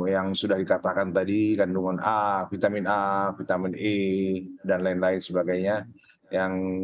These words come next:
tentunya bisa mengatasi problem-problem kekurangan gizi dan stunting yang masih merupakan persoalan di negara kita. Mungkin demikian dulu dari saya, Mbak.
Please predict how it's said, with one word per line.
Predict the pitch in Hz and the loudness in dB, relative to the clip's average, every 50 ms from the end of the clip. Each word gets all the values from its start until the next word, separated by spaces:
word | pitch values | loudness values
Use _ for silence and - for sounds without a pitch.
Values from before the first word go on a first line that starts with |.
| 92 95 92 90 87 85 - - _ _ - | -2 -2 -2 -2 -4 -6 -8 -16 _ _ -6
tentunya | 110 98 87 113 117 123 127 120 | -6 -4 0 2 4 4 4 4
bisa | 110 113 113 - - 113 | 2 0 0 2 0 0
mengatasi | 107 104 104 101 - 95 - 110 | 0 2 0 0 -2 -2 -4 -4
problem-problem | 98 - 104 110 110 98 - 107 107 98 110 117 113 113 117 107 - - - _ _ - - | -2 0 0 0 0 0 0 0 0 2 2 2 2 2 0 -2 -4 -8 -14 _ _ -4 -2
kekurangan | 101 98 - 113 110 107 104 104 95 | -2 0 2 2 2 2 2 0 0
gizi | 101 110 98 95 113 113 110 107 104 101 | 0 0 2 2 2 2 2 2 2 2
dan | 101 98 98 | 2 2 0
stunting | - - - 101 104 101 87 - 117 113 110 107 101 | -2 -2 -2 -2 -2 -2 -2 -2 0 0 2 2 0
yang | 98 101 | 0 0
masih | 98 92 - 98 98 95 | 0 -2 -2 -2 -2 0
merupakan | 95 90 85 95 98 87 | 0 2 2 0 0 0
persoalan | 87 90 - 117 113 113 117 113 110 107 101 95 | -2 0 2 2 4 4 4 2 2 0 -2 -2
di | 90 98 95 90 90 87 87 _ _ _ _ _ - - | -2 0 0 0 -2 -2 -4 _ _ _ _ _ -8 -6
negara | 92 85 87 95 90 90 | -2 2 2 2 2 2
kita. | 87 92 87 85 90 82 80 - - _ _ _ _ _ _ _ - - | 0 -2 0 0 0 0 0 -6 -10 _ _ _ _ _ _ _ -8 -6
Mungkin | 98 107 147 151 | 0 2 2 4
demikian | 147 139 135 123 - 139 135 135 135 139 139 135 123 - - | 4 4 2 4 4 4 4 4 4 4 2 0 0 -4 -2
dulu | 107 110 113 127 139 139 | 0 2 4 4 4 4
dari | 123 113 107 | 4 4 2
saya, | 110 - 110 104 110 | 2 4 4 4 6
Mbak. | 120 120 113 120 131 | 6 6 4 4 2